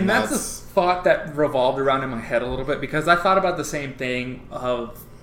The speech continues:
Speaker 2: but it put in that situation, we don't see exactly what happened on Olympus after the fact. Because we see Zeus sending out all the gods to search for, you know, to search for
Speaker 1: Yeah.
Speaker 2: him. And, you know, like, you know, he's, he's going nuts over it.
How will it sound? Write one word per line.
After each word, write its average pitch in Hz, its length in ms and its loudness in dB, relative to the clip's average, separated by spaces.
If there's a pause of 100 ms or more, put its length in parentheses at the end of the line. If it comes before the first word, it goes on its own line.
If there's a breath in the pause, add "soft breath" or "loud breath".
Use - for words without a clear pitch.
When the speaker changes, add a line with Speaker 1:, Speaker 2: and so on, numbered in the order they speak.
(120)
Speaker 2:
but 156 320 2
it 175 200 -6
put 202 160 0
in 214 140 2
that 190 200 -2
situation, 165 840 -4 (400 loud breath)
we 202 160 0
don't 208 220 -2
see 185 420 4 (180)
exactly 151 520 0
what 127 340 -2
happened 120 640 -4
on 127 200 -6
Olympus 117 600 -6 (320 loud breath)
after 127 300 -2
the 117 100 -2
fact. - 420 -6 (380)
Because 151 280 0
we 165 120 -2
see 190 280 0
Zeus 147 340 -2
sending 143 300 -6
out 120 120 -2
all 117 140 -4
the 120 80 -4
gods 113 420 -4 (220)
to 131 140 -8
search - 320 -2
for, 110 500 -4 (160)
you 147 120 -6
know, 117 160 -4
to 139 120 -6
search 170 240 0
for 113 80 0
Speaker 1:
Yeah. 123 140 0
Speaker 2:
him. 127 80 -4
And, 131 80 -6
you 135 80 -2
know, 127 40 0
like, 123 140 -2
you 151 80 -2
know, 135 80 -4
he's, 147 300 -4
he's 139 320 -8
going 139 320 -4
nuts 175 240 -2
over 135 320 -2
it. 117 60 -10